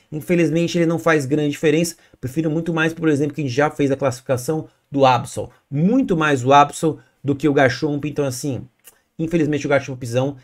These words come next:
poderia ser melhor sim. Mas calma, eu sei que o, o Garchomp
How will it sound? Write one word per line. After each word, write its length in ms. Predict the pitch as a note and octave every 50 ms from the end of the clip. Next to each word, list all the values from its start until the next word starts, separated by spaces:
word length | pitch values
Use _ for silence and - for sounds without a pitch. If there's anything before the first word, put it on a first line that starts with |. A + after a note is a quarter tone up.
| _ - - -
poderia 360 | C#3+ C3+ C3 C#3+ B2+ C#3+ D3
ser 200 | D3 - E3 D#3
melhor 260 | D#3 C#3+ C#3 D3+ F3
sim. 300 | F3 - - - F2+ - _ _
Mas 300 | - D3 G3 A#3 A#3+ -
calma, 400 | - - A#3 G#3+ G#3 F#3 D#3+ D#3+
eu 100 | D#3+ F3
sei 360 | E3 - - - A#3 C#4+ D#4 -
que 180 | - C#4 B3+
o, 360 | A#3 G#3+ F#3+ F3+ F3+ E3 D#3+
o 40 | D#3
Garchomp 500 | D3+ F3+ F3+ E3+ D#3 - G3+ G#3+ A3 -